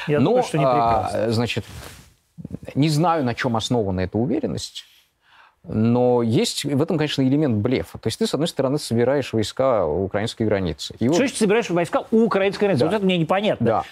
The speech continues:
Speaker 1: Мы себе, это наши войска на нашей
Speaker 2: Да,
Speaker 1: территории.
Speaker 2: правильно, у украинской
Speaker 1: А
Speaker 2: границы.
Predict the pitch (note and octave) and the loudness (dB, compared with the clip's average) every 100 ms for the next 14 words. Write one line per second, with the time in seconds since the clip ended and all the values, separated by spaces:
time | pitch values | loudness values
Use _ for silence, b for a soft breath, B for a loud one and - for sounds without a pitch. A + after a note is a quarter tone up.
0 | - - G3+ G#3 G#3 B G3 G3+ A#3+ B3+ | -8 0 2 2 -2 B -2 2 2 2
1 | G#3+ F#3 F3 G3+ - C4+ D#4 C4+ F#3+ G#3 | 2 2 2 2 0 0 0 2 2 2
2 | B3+ A3+ - F#3+ G3+ - G3 D3+ C3 E3+ | 0 0 2 2 2 2 2 4 4 4
3 | D#3+ C3 B2 E3 F#3 D#3+ G#2 E2 | 4 2 2 2 2 2 -2 -4